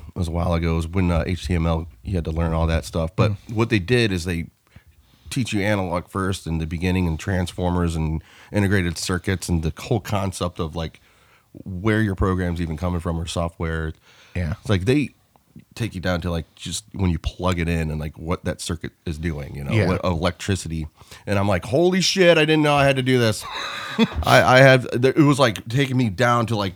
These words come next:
Speaker 1: the brass ta-, like, what the foundation of what a computer is based off of. And I'm like,
Speaker 2: Oh, yeah.
Speaker 1: "Dude, oh my God. When am I gonna get into the good shit?" <laughs> It's like,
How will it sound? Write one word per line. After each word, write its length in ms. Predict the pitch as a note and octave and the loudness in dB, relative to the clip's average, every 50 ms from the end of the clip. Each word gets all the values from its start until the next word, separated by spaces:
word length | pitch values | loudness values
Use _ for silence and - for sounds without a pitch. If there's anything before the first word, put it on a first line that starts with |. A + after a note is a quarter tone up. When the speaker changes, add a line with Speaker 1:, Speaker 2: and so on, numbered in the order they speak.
| - - | -6 -6
Speaker 1:
the 80 | A2 F#2+ | -6 -4
brass 360 | E2 - G#2+ G#2+ G#2+ - - | 0 0 2 2 2 0 -2
ta-, 80 | A#2+ - - | -6 -6 -2
like, 180 | G#2 G2+ F2 - - - - - | -2 0 0 -2 -4 -12 -16 -12
what 500 | - G#2+ F#2 F#2+ G2+ G#2 G#2 G#2 - - - - - - | -10 -8 -4 0 2 2 2 0 -2 -6 -12 -16 -6 -6
the 80 | G#2+ | -2
foundation 540 | - - G#2 G#2 G2+ G2+ G2 G2+ F2+ G2 F#2+ | 0 2 0 2 2 0 0 -2 -2 -2 -4
of 80 | F2 E2 | -4 -2
what 120 | F2 F2 | -2 -4
a 40 | E2 | -4
computer 420 | - F2+ E2+ - F#2 F2+ E2 E2+ E2 | -4 -6 -4 -2 -2 0 0 0 -2
is 120 | D#2 D#2 | -2 -2
based 300 | F2 E2+ E2+ E2 - - | -2 -2 -2 -2 -4 -4
off 200 | D#2+ D#2 D2+ - | -6 -8 -6 -8
of. 140 | D#2+ D#2 D#2 | -8 -8 -6
And 100 | E2 E2 | -6 -4
I'm 80 | D#2+ | -4
like, 140 | D2+ D#2 - | -4 -4 -4
Speaker 2:
Oh, 60 | A1+ A1+ - | -6 -4 -4
yeah. 60 | F2 E2 | -4 -4
Speaker 1:
"Dude, 180 | E2 D#2 - - - - | -4 -6 -8 -14 -12 -10
oh 180 | D#2 E2 D#2+ D#2 | -8 -6 -6 -6
my 120 | D#2+ D#2 | -6 -8
God. 320 | D2+ D#2 D#2 D#2 D#2 D2+ D2 C#2+ - _ _ _ _ - _ _ - - _ _ - _ | -8 -8 -6 -6 -6 -8 -10 -14 -20 _ _ _ _ -20 _ _ -20 -20 _ _ -12 _
When 140 | G2+ G#2+ A2+ | 0 2 2
am 60 | B2 | 2
I 60 | A#2+ | 2
gonna 160 | G#2+ A2+ A2+ | 2 2 2
get 120 | G2 A2 F#2 | 2 0 0
into 260 | D#2+ G2 E2+ E2+ D2+ | -2 -4 -6 -8 -10
the 260 | - F#2+ G2+ F#2 F#2 | -10 -6 -6 -4 -4
good 200 | D#2+ F#2+ F#2 E2 | -4 -4 -4 -4
shit?" 300 | - - E2 E2 D#2+ - - | -6 -6 -6 -6 -6 -6 -8
<laughs> 20 | - G#2+ G#2+ G3+ - - | -4 0 2 2 2 2
It's 320 | - - A2+ B2+ A2 G2+ - | 2 2 2 0 -2 2 2
like, 180 | E3 D3 - | 2 2 2